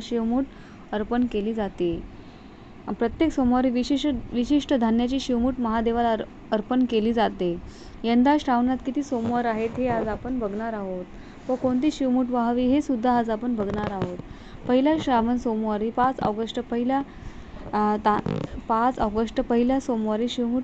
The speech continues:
तांदूळ व्हावे. दुसऱ्या सोमवारी बारा ऑगस्ट दुस-, अ, शिवमूठ तीळ व्हावी. तिसरा सोमवार एकोणीस ऑगस्ट शिवमूठ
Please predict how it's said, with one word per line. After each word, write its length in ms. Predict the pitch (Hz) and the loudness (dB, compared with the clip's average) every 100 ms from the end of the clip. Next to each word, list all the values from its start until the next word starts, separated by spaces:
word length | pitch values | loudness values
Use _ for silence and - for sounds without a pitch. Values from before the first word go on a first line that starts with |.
| 254 | 0
तांदूळ 260 | 208 226 | 0 2
व्हावे. 480 | 254 208 196 202 202 | 4 4 2 0 0
दुसऱ्या 380 | 185 208 269 277 | 0 -2 2 2
सोमवारी 420 | 277 233 220 220 | 2 -2 -2 -2
बारा 300 | 220 214 247 | 0 2 2
ऑगस्ट 420 | 254 208 214 - 269 294 - - - - | 2 0 -4 -2 -4 -4 -8 -14 -16 -8
दुस-, 220 | 240 226 - | -6 -2 2
अ, 200 | 226 220 | 2 2
शिवमूठ 420 | 254 240 254 285 - - | 2 4 4 2 0 0
तीळ 160 | 262 277 | 4 6
व्हावी. 580 | 269 220 220 214 202 190 | 6 4 2 2 0 -2
तिसरा 360 | 233 233 285 294 | -4 2 4 4
सोमवार 500 | 269 240 220 233 262 269 - - - | 2 0 2 2 2 0 -10 -6 -2
एकोणीस 400 | 220 285 311 311 | 2 6 6 6
ऑगस्ट 500 | - 220 233 240 254 285 330 - - - - | 4 4 2 2 2 2 0 -6 -16 -18 -4
शिवमूठ 440 | - 254 254 294 | 4 6 8 6